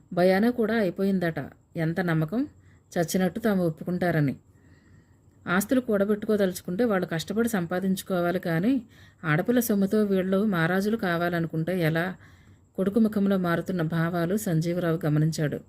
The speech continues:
అక్కడే ఉంటే మాట తూలతాడేమోనని భయపడి, "టిఫిన్ తీసుకురా బాబు," పురమాయించాడు. ప్రదీప్ లోపలికి వెళ్ళగానే తలా చేతుల్లో పట్టుకుని ఉండిపోయాడు.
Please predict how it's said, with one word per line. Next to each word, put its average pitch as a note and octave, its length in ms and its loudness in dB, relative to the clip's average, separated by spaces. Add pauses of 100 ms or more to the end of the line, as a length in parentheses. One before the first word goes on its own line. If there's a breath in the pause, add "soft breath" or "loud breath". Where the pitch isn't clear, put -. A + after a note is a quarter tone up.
(640 soft breath)
అక్కడే G3+ 300 2
ఉంటే G3+ 480 2
మాట E3+ 280 -2
తూలతాడేమోనని F3+ 840 -2
భయపడి, D#3+ 540 0 (480 soft breath)
"టిఫిన్ A#3 220 2
తీసుకురా F#3+ 360 0
బాబు," E3+ 400 -2 (300)
పురమాయించాడు. D#3+ 640 0 (760 soft breath)
ప్రదీప్ G#3 360 2
లోపలికి G3 380 0
వెళ్ళగానే F3 560 -2 (120)
తలా F#3 320 -2
చేతుల్లో F#3 320 0
పట్టుకుని D#3+ 400 -2
ఉండిపోయాడు. D#3 680 0